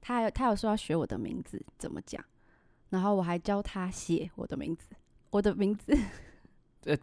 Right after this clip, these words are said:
Speaker 2: 这么多笔画。
Speaker 1: 没错，很多笔画，而且他真的会写哦，就是用写中文学起来。然后他每次都很可爱，就说：“哎，我写给你看，我还记得哦什么的。”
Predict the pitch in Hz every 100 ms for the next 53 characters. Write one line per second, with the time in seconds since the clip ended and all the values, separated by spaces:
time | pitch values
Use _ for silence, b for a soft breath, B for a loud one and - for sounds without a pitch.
0 | - - 185 160 170 143 120 175 165 123
1 | 185 202 - 208 214 202 190 202 220 165
2 | - 185 220 196 214 - 214 208 190 196
3 | - - - - - 196 208 202 196 147
4 | - 180 180 - - b b - - 175
5 | 185 - - 196 165 185 214 185 190 196
6 | 196 185 B B 185 190 - 165 175 -
7 | 175 - 262 B B B 202 196 226 233
8 | 247 196 180 220 190 135 127 185 - 78
9 | 82